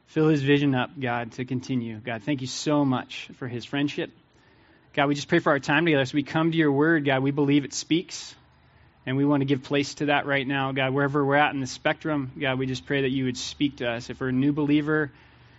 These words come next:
never heard the gospel before the first time at church, um, or someone that's been here a long time, God, would you speak to us? And we just give you this time and space in Jesus' name. Amen.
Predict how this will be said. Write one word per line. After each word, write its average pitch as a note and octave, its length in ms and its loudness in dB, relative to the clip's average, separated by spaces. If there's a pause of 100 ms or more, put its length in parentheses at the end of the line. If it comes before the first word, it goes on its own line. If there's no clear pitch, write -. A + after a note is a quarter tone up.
(220)
never C#3+ 220 2
heard C#3+ 220 0
the D3 80 0
gospel D3 400 -2
before C#3+ 260 -2
the C3 60 -4
first D3+ 260 -4
time D3 180 2
at - 120 -2
church, - 600 -4
um, B2 300 -4
or C#3 120 -4
someone D3+ 260 0
that's B2+ 140 -2
been C#3 140 -2
here C#3+ 140 2
a C3+ 60 2
long C3 220 0
time, A#2 340 -4
God, A#2 240 -4
would B2 100 -6
you B2 80 -6
speak B2+ 360 -8
to A2+ 100 -8
us? - 320 -14 (760)
And B2+ 120 -2
we C3 60 0
just B2 140 -6
give C#3 160 0
you C#3+ 60 2
this C3 220 -4
time B2+ 280 -2
and B2+ 80 -2
space A2+ 380 -6
in A2 100 -10
Jesus' A#2 300 -10
name. G#2+ 220 -10 (800)
Amen. B2 380 0